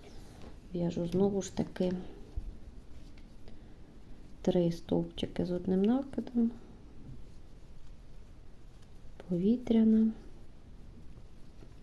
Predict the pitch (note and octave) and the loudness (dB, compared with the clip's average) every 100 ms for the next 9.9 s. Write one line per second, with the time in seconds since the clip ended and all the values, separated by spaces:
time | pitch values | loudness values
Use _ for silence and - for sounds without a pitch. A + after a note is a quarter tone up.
0 | - - - - - - - - - G3+ | -14 -14 -14 -14 -14 -12 -10 -8 0 2
1 | G3+ - F#3 F3+ - - A3+ - - - | 2 2 2 2 -2 0 0 0 -8 -2
2 | F#3 E3+ - F#3 F#3+ G3 F3 F3 E3+ - | -2 -2 -2 0 2 2 2 0 -2 -8
3 | - F3 E3+ - - - - - - - | -4 -2 -2 -8 -12 -14 -14 -14 -12 -10
4 | - - - - - - - - - - | -10 -12 -12 -14 -12 -12 -12 -12 -12 -14
5 | - - - - - - - - - - | -14 -12 -12 -14 -14 -12 -10 -10 -10 -10
6 | - - - - - - - - - - | -12 -14 -14 -14 -12 -10 -10 -10 -12 -12
7 | - - - - - - - - - F#3 | -12 -12 -12 -12 -12 -12 -14 -12 2 6
8 | F3 D#3 D#3+ D#3 D#3+ E3+ - - - - | 8 6 6 2 2 -2 -4 -10 -14 -14
9 | - - - - - F3+ F3+ - | -14 -14 -14 -8 0 0 0 -2